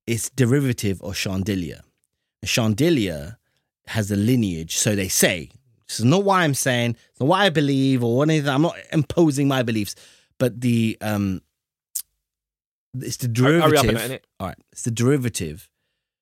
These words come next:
Speaker 1: Shandilia was the teacher or the guru of Krishna,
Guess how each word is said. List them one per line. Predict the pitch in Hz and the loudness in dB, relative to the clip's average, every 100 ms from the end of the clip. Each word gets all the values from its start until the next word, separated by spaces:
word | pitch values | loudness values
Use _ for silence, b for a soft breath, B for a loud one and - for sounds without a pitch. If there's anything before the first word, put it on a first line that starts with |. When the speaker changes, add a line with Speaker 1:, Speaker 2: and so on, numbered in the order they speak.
| _ _ - | _ _ -4
Speaker 1:
Shandilia | 139 120 117 151 170 110 95 92 92 | 0 2 2 2 2 2 0 -4 -8
was | - 110 110 101 95 - _ | -10 -4 -2 -2 -4 -8 _
the | 104 104 | -10 -10
teacher | - - 190 - 101 87 135 _ _ _ _ | -4 -4 -2 -2 -4 -6 -12 _ _ _ _
or | 101 95 | -6 -4
the | 98 | -2
guru | 101 190 131 92 95 139 _ _ _ _ _ _ _ _ _ _ | 2 2 4 0 -4 -10 _ _ _ _ _ _ _ _ _ _
of | 110 107 101 95 - _ _ _ _ _ _ _ _ | 0 0 -2 -6 -18 _ _ _ _ _ _ _ _
Krishna, | - 127 - 101 | -4 -2 -2 -10